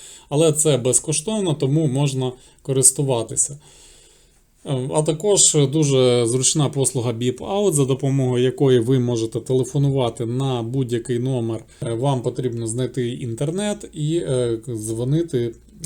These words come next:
за домашніми тарифами, так начебто ви знаходитесь в Україні. Ви можете дзвонити не тільки в Україну, ви можете дзвонити не тільки на БІП, а на будь-який номер телефону. Той номер телефону, на який ви будете дзвонити, не обов'язково повинен бути,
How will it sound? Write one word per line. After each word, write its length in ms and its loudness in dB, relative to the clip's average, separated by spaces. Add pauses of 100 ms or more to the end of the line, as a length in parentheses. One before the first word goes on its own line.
за 440 0
домашніми 640 -4
тарифами, 840 -4
так 220 -2
начебто 420 -6
ви 140 -2
знаходитесь 680 -4
в 60 -8
Україні. 520 -2 (320)
Ви 80 -4
можете 300 0
дзвонити 460 0
не 120 -2
тільки 460 2
в 180 0
Україну, 800 0 (100)
ви 120 0
можете 280 4
дзвонити 400 2
не 120 0
тільки 300 0
на 120 -2
БІП, 380 -4
а 140 2
на 160 2
будь-який 800 0 (240)
номер 460 6
телефону. 920 0 (280)
Той 300 6
номер 340 -2
телефону, 460 0
на 120 0
який 240 0
ви 100 0
будете 340 -4
дзвонити, 460 0
не 200 2
обов'язково 640 2
повинен 500 0
бути, 320 -2